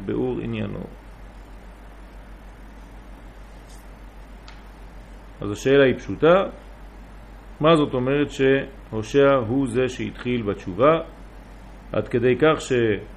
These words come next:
סליחה, שראובן התחיל בתשובה, עד כדי כך שבן בנו, כן, יהיה לו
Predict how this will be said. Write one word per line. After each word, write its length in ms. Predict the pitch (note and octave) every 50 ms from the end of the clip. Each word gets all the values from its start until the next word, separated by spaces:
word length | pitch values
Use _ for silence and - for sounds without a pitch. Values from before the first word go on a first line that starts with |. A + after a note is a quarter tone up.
| - - - - - - - - - - - - - - - - - -
סליחה, 360 | - A#2 G#2+ B2 B2 G#2+ F#2 F2 -
שראובן 800 | - - A#2 G#2+ G#2+ G#2+ G#2+ G#2 G#2 A2+ C3 B2+ A#2+ C#3 C#3 C3
התחיל 220 | G#2+ - - C3
בתשובה, 400 | A#2+ A2+ - - B2 A#2 C#3 D#3+
עד 100 | D#3 D#3
כדי 240 | - C#3+ B2+ C3 B2 C3
כך 160 | D3 D3+ B2+
שבן 420 | - - B2 A2+ C3+ C3+ C3 B2
בנו, 400 | A2 A2+ A#2+ B2+ C3 D3+ F3 F3+ - - - - - - - - - - - - - - - - - - - - - - - - - - - - - - - - - -
כן, 260 | C3 C#3+ D#3 D3+ D3
יהיה 260 | C3+ C3 C#3 D3 C#3+
לו 360 | C#3 C#3 C#3 C3+ C3+ C3+ C#3